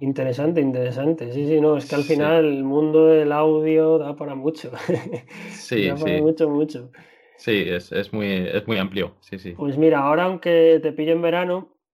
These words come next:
Speaker 1: pero me imagino, porque además ya veo que tienes, eh,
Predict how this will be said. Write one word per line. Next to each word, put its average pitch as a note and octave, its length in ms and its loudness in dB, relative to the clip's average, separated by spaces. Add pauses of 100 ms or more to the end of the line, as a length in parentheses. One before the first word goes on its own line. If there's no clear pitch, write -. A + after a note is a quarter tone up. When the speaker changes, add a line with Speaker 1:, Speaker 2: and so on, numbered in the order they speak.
(140)
Speaker 1:
pero C#3+ 280 -4
me C#3+ 100 -6
imagino, D#3+ 460 0
porque D3+ 160 0
además C#3 260 -6
ya D3 80 -6
veo D#3 220 2
que B2+ 280 -14
tienes, C#3 440 -12
eh, B2+ 580 -12